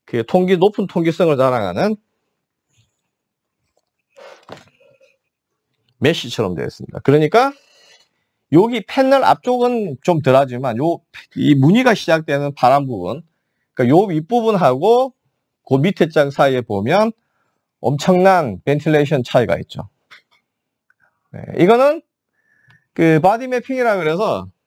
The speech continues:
그 인체에 운동을 시키고 나서 열이 많이 발생하고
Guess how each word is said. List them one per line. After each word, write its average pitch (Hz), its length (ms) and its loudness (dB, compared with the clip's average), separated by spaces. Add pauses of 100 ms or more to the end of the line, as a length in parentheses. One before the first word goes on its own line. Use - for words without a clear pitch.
(120)
그 - 100 -6
인체에 247 1160 0 (640)
운동을 214 380 4
시키고 233 300 -2
나서 131 320 0
열이 226 240 2
많이 175 240 0
발생하고 175 800 0